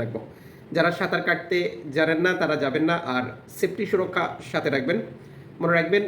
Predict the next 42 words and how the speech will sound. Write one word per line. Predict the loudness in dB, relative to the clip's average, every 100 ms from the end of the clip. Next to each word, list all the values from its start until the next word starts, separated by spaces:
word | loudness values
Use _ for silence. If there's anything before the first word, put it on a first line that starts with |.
| -4 -12 -10
একটি | -6 0
দুর্ঘটনা | 0 2 2 2 0 -2 0
সারা | 2 2
জীবনের | 2 0 -2
কান্না, | -4 -8 -12 -8
যে | -4 2
কোনো | 2 4
সময় | 2 2 0 -2
যে | -2
কোনো | 0 0
ব্যক্তির | -2 -4 -6
সাথে | -4 0
ঘটতে | 2 2 0
পারে। | -4 -10 -18 -20 -20 -20 -20 -20 -20 -20 -20 -20 0
প্রতিদিনই | 2 4 4 4 6
আমাদের | 4 2
রেকর্ড | 0 -2 -2
সংখ্যক | -2 -2 -2
প্রবাসী | 0 0 0 0 0
নতুন | 0 0 0
ভিসা | 0 2
নিয়ে | 2 2
কুয়েতে | 0 0
প্রবেশ | -2 -4 -6
করছে। | -6 -6 -10 -12 -20 -20 -20 -6 -2
এই | 2
প্রবেশ | 2 2 0
করার | 0 2 4
পরে | 4 4 0 0
যে | 4 4
জটিলতা | 4 2 0 2 0 0
আমরা | -4 -2
ফেস | -4 -2
করছি | -2 -2 -2
গত | -2 0
কয়েকদিনে, | 0 0 0 0
সেটা | 0
হচ্ছে | 0 2
কুয়েতের | 2 4 2
নিরাপত্তা | 0 0 0 2
বাহিনী | 4 4 2 -2 -16 -20 -12
ছয়টি | 0 2 2